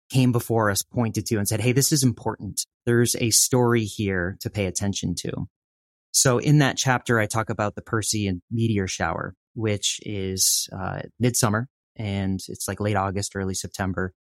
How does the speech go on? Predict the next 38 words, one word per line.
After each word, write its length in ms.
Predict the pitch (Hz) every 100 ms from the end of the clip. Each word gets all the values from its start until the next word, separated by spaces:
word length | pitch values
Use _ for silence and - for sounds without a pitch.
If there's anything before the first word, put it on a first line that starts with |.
| _ _ _ -
And 380 | 127 123 123 123 -
there 320 | 131 131 135
is 160 | 127
literally, 400 | 120 143 175 151
like, 160 | 135 120
a 60 | 104
blockbuster 760 | 120 117 120 - 127 - 113
movie 420 | 107 104 110 101
that 200 | 92 90
plays 300 | - 101 98
out 180 | 98 90
in 100 | 92
the 80 | 87
sky, 600 | - - - - 92 98 -
and 360 | 113 104 98 104 -
it's 240 | 113 104
in 80 | 110
the 100 | 104
ordering 500 | - 135 131 127 117
of 60 | 110
how 140 | 113
the 100 | 107
different 280 | 110 104 110
constellations 840 | - 101 - 104 95 92 - 95 92
rise. 480 | 87 92 87 87
You've 140 | 95 -
got 180 | 101 -
all 260 | 104 101 98
the 100 | 101
characters 580 | - 101 95 - 95
like 160 | - -
Perseus 640 | - 101 - 104 98 90 - _ _ _ _ -
and 120 | 98
Cassiopeia, 840 | - 104 - 101 - 110 98 92 -
Andromeda, 540 | 110 117 110 107 104
the 100 | 98
galaxy. 840 | 98 101 101 101 - - 92 90 -
And, 300 | 107 107 107